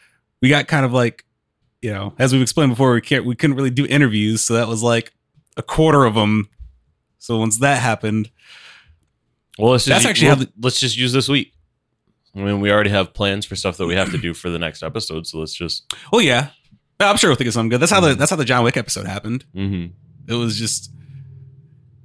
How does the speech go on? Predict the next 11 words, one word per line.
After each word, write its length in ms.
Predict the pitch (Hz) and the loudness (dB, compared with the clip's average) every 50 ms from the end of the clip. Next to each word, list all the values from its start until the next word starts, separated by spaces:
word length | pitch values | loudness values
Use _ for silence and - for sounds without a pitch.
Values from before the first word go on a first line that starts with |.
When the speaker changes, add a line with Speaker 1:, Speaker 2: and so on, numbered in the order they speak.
| - - - - - | -20 -20 -20 -10 -2
Speaker 1:
"Hey, 120 | 143 156 147 | 0 2 2
let's 200 | 156 165 139 127 | 2 2 2 2
do 160 | 151 180 180 | 2 4 6
this." 640 | 202 180 131 104 - - - - - - - - - | 6 6 4 2 0 -2 -4 -6 -6 -8 -12 -12 -4
That 100 | - 165 262 | 0 2 2
was 80 | 277 | 2
actually 240 | 175 135 - - 135 120 | 2 2 0 0 0 2
a 20 | |
lot 120 | 113 104 | 2 0
of 60 | 101 - | 0 -4
fun. 300 | 117 117 101 92 98 | -8 -10 -10 -10 -14